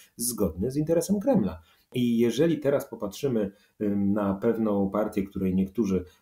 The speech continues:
w rating-, w sondażach dają nawet dziesięć procent, to wystarczy, to niestety, no, no, mówiąc wprost, to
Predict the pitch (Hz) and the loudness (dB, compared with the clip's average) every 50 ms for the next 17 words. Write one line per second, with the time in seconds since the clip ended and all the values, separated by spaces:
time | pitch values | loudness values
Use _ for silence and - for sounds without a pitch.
0 | _ - 92 92 90 95 101 98 101 113 107 107 104 95 101 98 98 - - 98 | _ -6 -6 -4 -2 0 -2 -2 -2 -4 -4 -4 -2 0 -2 -2 -2 -2 -2 -2
1 | 95 104 110 - 101 87 85 95 95 98 90 87 92 98 98 98 92 - - 92 | 0 0 0 -2 -4 -4 -2 -2 -2 0 0 0 -2 -2 -2 -2 -4 -4 -8 -10
2 | 90 87 90 95 95 113 120 117 117 107 95 - - 107 87 - - - - 127 | -8 -6 -4 -2 0 0 0 0 0 -4 -4 -4 -2 -4 -4 -4 -4 -12 -14 -16
3 | - _ _ _ - _ - 117 101 110 107 110 - 127 143 147 - - 135 110 | -16 _ _ _ -16 _ -4 -2 0 0 0 0 -2 -2 -4 -4 -4 -6 -6 -2
4 | 113 113 117 117 110 - - 104 95 - - 101 98 98 98 98 101 101 101 104 | 0 0 0 0 -2 -2 -2 -4 -4 -2 -2 -2 -2 -2 -2 -4 -6 -6 -6 -8
5 | 107 107 107 104 101 110 113 113 - - - - 82 78 - - - - - 92 | -8 -6 -6 -4 -2 -2 -2 -2 -4 -12 -12 -10 -10 -10 -12 -14 -20 -16 -8 -6
6 | 92 92 95 98 95 | -6 -6 -6 -8 -10